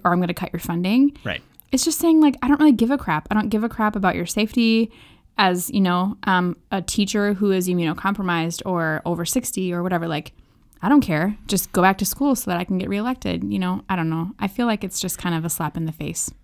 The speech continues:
Speaker 2: Yeah. Um, and I think that, I mean, from everybody, I mean, I would just assume, and from people I've talked to, pretty much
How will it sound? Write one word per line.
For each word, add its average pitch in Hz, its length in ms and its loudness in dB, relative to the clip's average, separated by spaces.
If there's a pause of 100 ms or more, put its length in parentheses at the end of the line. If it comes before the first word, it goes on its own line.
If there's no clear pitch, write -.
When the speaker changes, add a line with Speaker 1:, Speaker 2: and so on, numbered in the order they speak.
(120)
Speaker 2:
Yeah. 190 440 2 (340)
Um, 139 560 2
and 170 300 2
I 170 120 2
think 240 440 -2
that, 147 720 2
I 135 60 -2
mean, 123 180 0
from 123 240 -2
everybody, 113 540 -4 (680)
I 110 40 -8
mean, 120 120 -2
I 123 80 4
would 120 100 0
just 110 200 -8
assume, 113 580 0
and 143 220 -4
from 117 160 -6
people 123 240 -8
I've 101 180 -8
talked 98 260 -10
to, 98 300 -10 (800)
pretty 240 400 -2
much 220 300 0